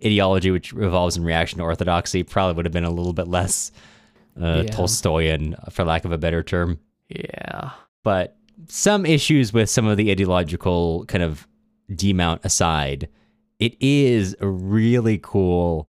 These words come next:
Speaker 1: criticism of traditional hagiography, which is something that may not necessarily interest you, but it is super interesting at that, in, in Tolstoy's introduction of a, a human thought pattern into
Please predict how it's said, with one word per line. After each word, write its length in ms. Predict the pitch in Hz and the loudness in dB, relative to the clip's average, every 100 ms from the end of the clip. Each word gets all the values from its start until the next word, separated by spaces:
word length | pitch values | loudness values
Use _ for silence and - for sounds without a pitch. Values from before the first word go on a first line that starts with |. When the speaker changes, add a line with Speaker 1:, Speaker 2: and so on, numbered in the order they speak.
| _ | _
Speaker 1:
criticism 760 | - 113 104 90 107 85 80 78 | -6 0 2 2 2 2 0 -2
of 80 | - | -6
traditional 400 | - 87 - 80 | -6 -4 -2 -2
hagiography, 640 | 82 80 73 80 76 71 | -2 -2 -4 -6 -6 -6
which 220 | 71 - | -6 -4
is 320 | 92 80 - - | -2 -2 -8 -10
something 280 | - 123 127 | -4 2 2
that 100 | 101 | 2
may 160 | 117 170 | 2 2
not 140 | 165 | 2
necessarily 800 | 160 131 123 143 156 131 92 80 | 0 0 0 2 2 4 2 0
interest 500 | 78 87 78 - - | 0 0 -2 -2 -2
you, 140 | 82 | -4
but 240 | 69 - 87 | 0 -2 -2
it 120 | - | -4
is 360 | 135 143 120 107 | 0 2 2 2
super 300 | 120 - 92 | 0 0 -2
interesting 500 | 82 87 - 78 76 | -2 -6 -4 -4 -2
at 160 | 73 - | -6 -4
that, 300 | 69 67 - _ - | -6 -8 -14 _ -6
in, 160 | 104 98 | -2 0
in 360 | 101 92 90 | 0 0 0
Tolstoy's 420 | 90 98 - 85 80 | 0 -2 0 -2 -4
introduction 480 | - 87 85 98 | -4 -4 -2 -4
of 260 | 82 80 73 - - - _ _ | -4 -6 -8 -18 -20 -20 _ _
a, 200 | 92 90 - | -2 -2 -2
a 80 | 87 | -4
human 400 | 85 - 101 87 | -2 0 0 0
thought 280 | 76 80 - | 0 -2 0
pattern 480 | 80 73 67 65 - | -4 -4 -6 -8 -8
into 540 | 92 82 87 80 73 | -6 -4 -4 -4 -4